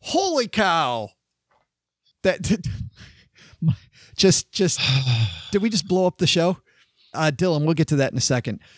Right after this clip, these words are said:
Speaker 1: "So I understand this as if the market goes up, you could miss some of the upside, but limits the risk of the downside while delivering a return on the puts. Although other investors could sell at a bigger discount and make the fund price go down even more."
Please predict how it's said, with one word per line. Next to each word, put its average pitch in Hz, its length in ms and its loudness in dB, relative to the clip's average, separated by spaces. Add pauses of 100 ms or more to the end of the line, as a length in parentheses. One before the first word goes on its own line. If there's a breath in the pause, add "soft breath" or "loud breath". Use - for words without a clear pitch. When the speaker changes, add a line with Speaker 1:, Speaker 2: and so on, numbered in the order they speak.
Speaker 1:
"So 208 200 2
I 208 100 2
understand 220 760 0
this 180 400 0
as 160 280 -2
if 180 200 0
the 170 80 0
market 165 320 0
goes 156 260 0
up, 151 280 0
you 147 100 0
could 147 160 0
miss 151 180 0
some 156 160 2
of 135 60 0
the 143 100 2
upside, 135 360 2
but 127 100 -4
limits 147 240 0
the 135 80 2
risk 139 220 0
of 120 60 0
the 120 80 -2
downside 139 520 2
while 135 160 2
delivering 139 480 0
a 131 40 2
return 135 500 0 (420 soft breath)
on 131 180 0
the 127 80 0
puts. - 560 -2
Although 139 340 0
other 202 200 2
investors 143 520 0
could - 160 -4
sell 151 200 2
at 127 80 2
a 123 40 -2
bigger 247 280 0
discount 160 460 -2
and 160 60 -6
make 151 180 -2
the 147 80 -6
fund 160 260 -2
price 143 280 0
go 147 120 0
down 143 280 0
even 147 280 -2
more." 131 320 0